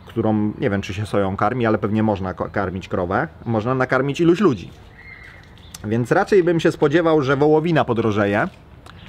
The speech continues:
niż, e, niż piwo.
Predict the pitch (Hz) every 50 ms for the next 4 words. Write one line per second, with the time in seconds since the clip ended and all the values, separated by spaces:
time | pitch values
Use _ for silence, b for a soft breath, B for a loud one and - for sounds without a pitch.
0 | B B B - 110 113 120 127 131 135 - - - - - 113 110 104 107 107
1 | 107 107 107 107 110 110 107 107 110 107 107 107 107 - - - - 104 107 113
2 | 113 110 - - - - - - - 120 110 90 101 104 165